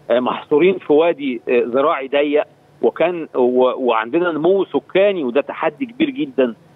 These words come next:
نمو سكاني عالي جدًا بيقترب من اتنين مليون مواطن كل سنة، ولازم ي-، يتوفر لهم غذاء،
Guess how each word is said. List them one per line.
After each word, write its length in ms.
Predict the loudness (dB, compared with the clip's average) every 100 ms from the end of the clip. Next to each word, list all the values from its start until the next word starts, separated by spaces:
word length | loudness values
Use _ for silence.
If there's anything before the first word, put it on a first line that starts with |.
| _ -4
نمو 300 | 0 2 0
سكاني 500 | -4 -2 -2 -2 -4
عالي 240 | -2 -2
جدًا 480 | -4 -6 -2 -2 0
بيقترب 580 | 0 0 -2 -2 -2 -4
من 80 |
اتنين 280 | -4 -2 -2
مليون 340 | 0 2 2 2
مواطن 540 | 2 2 0 -2 -10 -12 _ _ 0
كل 300 | 0 0 0
سنة، 300 | 0 0 -2 -4 _ _ -2
ولازم 640 | 2 4 2 0 -6 -8 -12 -2
ي-، 200 | -2 0
يتوفر 640 | 0 0 0 -2 -2 -2
لهم 340 | 0 0 -2 -4
غذاء، 460 | -4 0 0 0